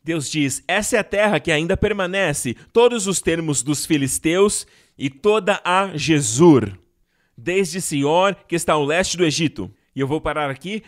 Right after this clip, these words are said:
mas vamos ver o que ele diz sobre a terra que ainda resta. Todo o território é dos filisteus. Agora, quem são os filisteus? Novamente, voltamos aos nomes.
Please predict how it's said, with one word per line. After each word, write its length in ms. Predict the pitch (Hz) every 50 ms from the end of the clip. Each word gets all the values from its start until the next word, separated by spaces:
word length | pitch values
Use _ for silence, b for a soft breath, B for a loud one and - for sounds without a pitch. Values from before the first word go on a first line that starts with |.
| b b
mas 220 | - 165 170 156
vamos 240 | 180 226 233 247 202
ver 140 | 208 226 226
o 40 | 226
que 80 | -
ele 160 | 233 220 214 196
diz 240 | 147 147 208 208 -
sobre 220 | - 202 180 175
a 60 | 170
terra 380 | 165 - 214 208 214 208 185 160
que 100 | - 175
ainda 260 | 170 185 190 185 175
resta. 640 | 165 185 180 185 180 147 160 - - 131 98 90 - b b b b _ _ _
Todo 180 | - 240 262 247
o 40 | 233
território 540 | 247 233 214 180 - 226 220 233 233 202
é 60 | 165 -
dos 160 | 143 143 -
filisteus. 540 | - 202 214 208 - - 214 180 160 139 135
Agora, 260 | 143 160 196 220 226
quem 160 | 294 277 277
são 180 | - - 220 214
os 120 | 196 -
filisteus? 480 | 202 180 175 160 - - 160 135 139 -
Novamente, 480 | 165 156 147 185 175 165 156 - 180
voltamos 400 | 180 202 190 196 170 165 165 160
aos 120 | 208 196 180
nomes. 540 | 226 233 226 196 131 101 - - - -